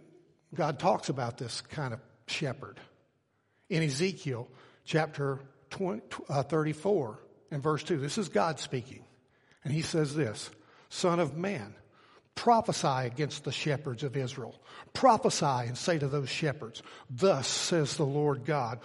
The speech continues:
woe, shepherds of Israel, who have been feeding themselves. Should not the shepherds feed the flock?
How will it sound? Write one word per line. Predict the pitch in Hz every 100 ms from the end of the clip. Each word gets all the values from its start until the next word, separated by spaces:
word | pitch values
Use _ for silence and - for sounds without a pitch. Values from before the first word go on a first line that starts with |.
| -
woe, | 143 147 220 196 156 135 120 113
shepherds | - 143 127 139 113 -
of | 147 127
Israel, | 123 160 180 - - -
who | 175
have | 139
been | 160 131
feeding | - 160 160 147 139
themselves. | 123 120 - 143 143 202 233 - - - _ _ _ _ _ - - -
Should | - 220
not | 170 208 -
the | 208
shepherds | - - 202 202 240 -
feed | - 196 196 147
the |
flock? | 139 - 180 220 285 -